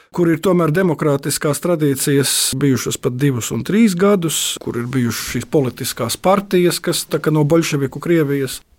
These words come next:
No vienas puses, man kā cilvēkam, kas ir dzīvis padomju laikā un kuram dzīves priecīgākais notikums politikā ir bijis P S R S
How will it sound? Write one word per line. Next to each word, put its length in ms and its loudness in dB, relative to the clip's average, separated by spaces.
No 160 6
vienas 320 4
puses, 460 0
man 180 4
kā 160 2
cilvēkam, 560 2
kas 220 -4
ir 80 -4
dzīvis 320 2
padomju 320 2
laikā 320 2
un 180 2
kuram 300 2
dzīves 500 2
priecīgākais 960 0
notikums 720 -4
politikā 640 0
ir 80 -4
bijis 320 -2
P 160 2
S 160 -2
R 80 4
S 140 -4